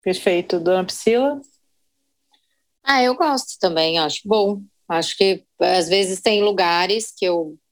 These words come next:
Speaker 2: me pro-, assim, que eu separo pra ir porque vai acontecer alguma coisa. Ah,
Speaker 1: Uhum.
Speaker 2: o chefe tal vai cozinhar lá em Quatro Mãos. Ah, vamos, vai ser um programa legal.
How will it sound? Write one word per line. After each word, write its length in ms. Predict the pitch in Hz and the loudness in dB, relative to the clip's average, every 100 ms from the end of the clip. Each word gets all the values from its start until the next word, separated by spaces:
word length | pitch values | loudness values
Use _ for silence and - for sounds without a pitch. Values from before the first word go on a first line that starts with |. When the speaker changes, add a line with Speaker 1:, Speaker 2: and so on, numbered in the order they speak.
| _ 185 | _ -20
Speaker 2:
me 440 | 180 165 175 175 | -20 -10 -4 -4
pro-, 300 | - 185 - - | -2 -4 -4 -2
assim, 320 | 175 170 180 | -2 0 -2
que 80 | 170 | -2
eu 40 | |
separo 560 | 170 202 202 185 190 196 | 0 0 0 0 0 0
pra 120 | 208 | -2
ir 160 | 196 190 | -2 -4
porque 180 | - 202 | -6 -4
vai 200 | 196 190 | -2 -2
acontecer 440 | 190 196 190 - | -4 -10 -8 -6
alguma 300 | 185 185 202 | -6 -6 -8
coisa. 480 | 202 190 160 143 151 - - - - | -2 0 0 -2 -8 -10 -20 -16 -4
Ah, 240 | 190 190 | 0 2
Speaker 1:
Uhum. 80 | 185 | 0
Speaker 2:
o 20 | |
chefe 340 | 170 175 190 - | -2 -2 -2 -2
tal 220 | 202 196 | 0 0
vai 140 | 202 202 | 0 -2
cozinhar 800 | 208 185 196 190 202 208 202 190 | -4 -4 -2 0 0 -2 -4 -2
lá 400 | 180 185 196 196 | 0 0 0 -2
em 100 | 180 | -4
Quatro 320 | 185 185 202 | -4 -4 -2
Mãos. 560 | 196 175 151 143 - - _ _ 196 | 0 0 -2 -6 -12 -14 _ _ -2
Ah, 240 | 208 190 | 0 0
vamos, 520 | 160 208 226 208 170 | 0 0 2 0 -2
vai 100 | 160 | -6
ser 120 | 160 | -6
um 40 | 165 | -4
programa 420 | 185 175 185 190 | -2 0 2 2
legal. 600 | 190 202 196 175 151 151 | 0 0 0 0 -2 -6